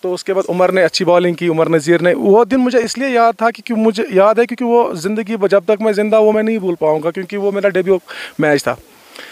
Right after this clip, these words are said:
तो उसमें मैंने बारह बॉलों में अट्ठाईस रन किए थे, जो नामुमकिन था हमारी team के प्लेयरों के लिए। मतलब ऐसा, उस time ऐसा, ऐसा cricket खेली जाती थी। और मैंने चार over, चार over किए, सेवेंटी रन दिए, दो wicket लिए।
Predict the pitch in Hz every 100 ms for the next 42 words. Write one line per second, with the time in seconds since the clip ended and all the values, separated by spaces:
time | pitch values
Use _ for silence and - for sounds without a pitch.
0 | - - - _ _ 240 240 240 247 240
1 | 247 247 - - - 156 170 220 220 226
2 | 226 208 202 196 180 165 160 156 - 120
3 | - - - _ 156 196 202 202 208 214
4 | 214 196 175 170 165 165 175 165 156 170
5 | 160 156 156 147 139 139 147 156 170 170
6 | 175 190 190 - 196 185 175 196 262 175
7 | 190 185 170 175 - 156 143 135 127 131
8 | 117 - - 190 208 214 220 220 214 190
9 | 208 214 214 208 _ 190 185 208 220 214
10 | - 202 202 - 180 202 220 202 196 190
11 | 185 185 170 143 127 117